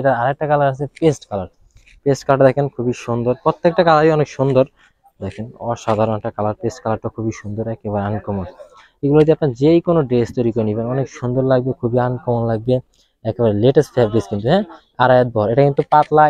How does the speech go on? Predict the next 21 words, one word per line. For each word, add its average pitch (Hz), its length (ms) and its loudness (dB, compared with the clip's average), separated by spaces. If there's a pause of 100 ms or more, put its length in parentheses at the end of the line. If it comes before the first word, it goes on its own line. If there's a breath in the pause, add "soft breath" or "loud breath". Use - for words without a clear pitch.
ইনার 127 260 2
লাগবে, 123 280 2
ইনার 120 200 0
দিয়ে 127 140 4
ইউজ 110 180 -2
করতে 127 180 -8
হয়। 131 160 2
অনেকে 135 260 -2
আছে 147 220 -4
যে 147 80 4 (400 soft breath)
এই 139 140 8
শিফন 156 300 -2
কাপড়টা 156 320 2 (180)
চিনে 160 280 4
না, 87 60 -6 (340)
এই 139 120 2
জন্য 147 200 2
একটু 135 180 -6
সমস্যা 127 340 0
হয়। 165 140 2 (420)
যারা 117 200 6